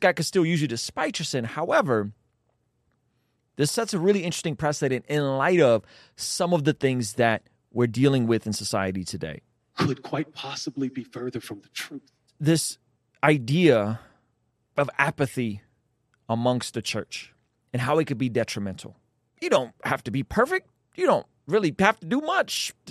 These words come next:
Speaker 1: You know, like this, huh? So I'm gonna play you guys,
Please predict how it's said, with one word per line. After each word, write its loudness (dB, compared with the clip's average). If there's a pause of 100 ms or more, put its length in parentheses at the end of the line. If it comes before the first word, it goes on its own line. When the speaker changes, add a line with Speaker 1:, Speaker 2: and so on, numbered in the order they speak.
(120)
Speaker 1:
You -4
know, 2
like 4
this, -4 (420)
huh? -2 (420)
So 2 (160)
I'm 0
gonna -2
play 4
you 2
guys, 4